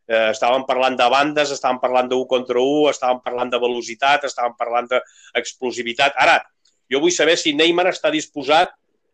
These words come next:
a ser el futbolista que substitueixi el tro, eh, a Messi. O sigui, Messi fa temps que està esperant. Ara se n'ha anat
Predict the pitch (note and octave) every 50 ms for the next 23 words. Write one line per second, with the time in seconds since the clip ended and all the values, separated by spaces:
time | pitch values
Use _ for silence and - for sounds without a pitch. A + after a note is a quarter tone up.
0 | _ _ _ _ _ _ _ - A#2+ B2 A#2+ - C#3 D3+ D#3+ F3+ F#3 F#3 _ _
1 | _ _ _ _ _ _ _ _ - C3+ C3 B2+ C#3+ C#3 C3 C3+ C#3 D3 D#3+ D3+
2 | - - F3+ F3+ F3+ F3+ D#3+ C#3 - - - - - - C#3+ C3 - C#3 D3+ D#3
3 | D#3 D3+ - - C3+ A#2+ G#2+ - _ _ - - _ _ - A#2+ A#2+ A#2+ A#2+ A#2
4 | - - D3+ D#3 E3+ F#3 G#3 G#3 G#3 - C3 B2 B2 A#2 B2 A#2+ C3 D#3 C#3+ -
5 | - A2 F#2+ G2 - - C3 C3 C#3 E3 D#3+ - G3+ - F3+ D#3+ D3+ F3+ F#3 F#3
6 | - F#3 E3+ - E3+ D#3 - - D3+ D3+ D#3+ D3+ C#3 C3+ D#3+ G3 G3 F3+ D#3 D3+
7 | - _ _ - - D#3 D3+ D#3 E3 E3+ F3 E3+ E3+